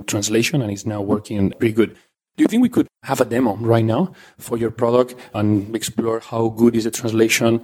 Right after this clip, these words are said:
from, uh, Chinese to English? I think we should do your Chinese because my Chinese is not very good.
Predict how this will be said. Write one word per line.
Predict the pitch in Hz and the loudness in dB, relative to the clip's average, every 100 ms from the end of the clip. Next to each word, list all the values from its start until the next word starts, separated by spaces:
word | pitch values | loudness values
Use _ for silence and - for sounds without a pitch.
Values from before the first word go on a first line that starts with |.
| - - | -8 -20
from, | - - 117 | -12 -2 0
uh, | 113 110 | 0 -2
Chinese | - 120 117 110 110 - | -4 -2 2 2 2 -2
to | - 98 | 0 0
English? | 117 175 - - _ _ _ - | 4 4 2 -8 _ _ _ -10
I | 127 | -4
think | 185 196 190 147 | 0 0 0 -6
we | |
should | 147 151 | 2 4
do | 156 160 _ _ - | 4 2 _ _ -2
your | 131 | 0
Chinese | - 139 131 | 2 2 4
because | 131 113 107 | 2 0 0
my | 113 | -2
Chinese | - 120 120 | 0 0 0
is | 123 | 0
not | 98 - | -4 -4
very | 107 104 | -4 -2
good. | 107 110 | -2 -6